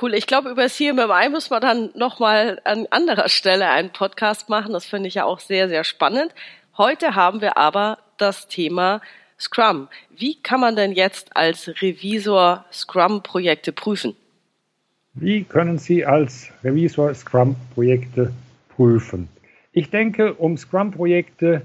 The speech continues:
Speaker 2: sinnvoll prüfen zu können, lohnt es sich, mal einen Schritt zurückzutreten von Scrum und sich überhaupt erstmal so ein bisschen zu überlegen, den Kontext. Scrum ist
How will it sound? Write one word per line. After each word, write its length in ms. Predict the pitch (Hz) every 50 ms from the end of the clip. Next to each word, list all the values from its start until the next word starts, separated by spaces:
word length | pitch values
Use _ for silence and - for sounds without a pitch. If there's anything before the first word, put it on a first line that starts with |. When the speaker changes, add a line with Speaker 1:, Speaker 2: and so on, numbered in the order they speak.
| - - -
Speaker 2:
sinnvoll 1040 | - - - - - - 185 214 214 233 247 226 - - - 151 139 131 131 127
prüfen 480 | 131 120 - 143 131 123 123 - 131 123
zu 140 | - 160 139
können, 500 | - - 139 151 170 196 214 220 208 -
lohnt 360 | 139 147 160 170 208 214 -
es 160 | 147 127 123 -
sich, 240 | 190 202 180 - 135 131 160 156
mal 340 | 147 160 165 175 180 151 -
einen 200 | - 160 165 160
Schritt 240 | - - 185 175 -
zurückzutreten 1000 | - 147 143 175 185 185 - - 185 143 - - 135 123 127 139 127 - - -
von 400 | - - - - 147 131 131 131 127 131
Scrum 480 | 120 - - - - 143 147 185 214 202
und 160 | 165 165 160
sich 160 | - 185 -
überhaupt 300 | - 151 147 156 180 -
erstmal 420 | 147 156 165 160 - - 165 165 156
so 120 | 165 165
ein 60 | 160
bisschen 440 | 160 165 165 147 - - 170 170 151
zu 100 | - -
überlegen, 640 | 147 151 143 - 139 143 147 151 165 180 180 180 147
den 240 | - 147 143 139 - - - - - _ _
Kontext. 680 | - - 165 190 196 196 - - 135 113 120 - - - _ _ _ _ _ _
Scrum 400 | _ _ - 151 156 180 196 196 156 165 175
ist 240 | 165 - - -